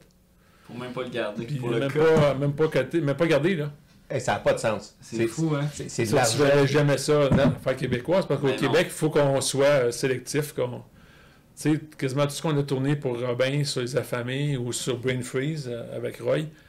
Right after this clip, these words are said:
Speaker 2: on garde tout. Parce
Speaker 1: C'est ça.
Speaker 2: qu'il faut que tu dises, « Bon, je m'investis là, j'investis de l'argent là. » Il faut qu'on le monte à l'écran, parce qu'on
Speaker 1: Ben
Speaker 2: vient,
Speaker 1: oui.
Speaker 2: si on vient de dépenser vingt-deux mille piastres sur une scène,
Speaker 3: Mais
Speaker 2: faut qu'on
Speaker 3: c'est,
Speaker 2: la monte.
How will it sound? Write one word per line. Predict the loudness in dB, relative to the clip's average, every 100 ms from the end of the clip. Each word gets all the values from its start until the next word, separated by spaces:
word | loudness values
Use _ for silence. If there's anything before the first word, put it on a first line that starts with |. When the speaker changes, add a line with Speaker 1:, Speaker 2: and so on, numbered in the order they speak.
| _ _ _ _ -16
Speaker 2:
on | -10 -8 -4
garde | 0 0 0
tout. | -2 -2 -4 -20 _ _ _ -20 -18
Parce | -12 -4
Speaker 1:
C'est | -2
ça. |
Speaker 2:
qu'il | -2
faut | -2 -2
que | -2
tu | -4 -2
dises, « | 0 0
Bon, | -2 -4
je | -8 -8
m'investis | -6 -2 -4 -4 -2
là, | -2 -2
j'investis | -8 -4 -4 -4 0
de |
l'argent | 0 0 0 0
là. » | -2 -4 -8 -20 _ -20 -20
Il | -12
faut | -6
qu'on | -4
le | -2
monte | -2 0
à |
l'écran, | -2 -4 -8 -8
parce | -10
qu'on | -10
Speaker 1:
Ben | -6 -4
Speaker 2:
vient, |
Speaker 1:
oui. | -4 -6
Speaker 2:
si | -6
on | -4
vient | -2
de | -2
dépenser | -4 -4 -4 -4
vingt-deux | -4 -6 -6
mille | -6
piastres | -4 -4 -4
sur | -6
une | -6
scène, | -6 -6 -6 -8 -16 -8 -6 -6 -10 -8
Speaker 3:
Mais | -4
Speaker 2:
faut | -4
qu'on | -2
Speaker 3:
c'est, | 0
Speaker 2:
la | 0
monte. | -2 -4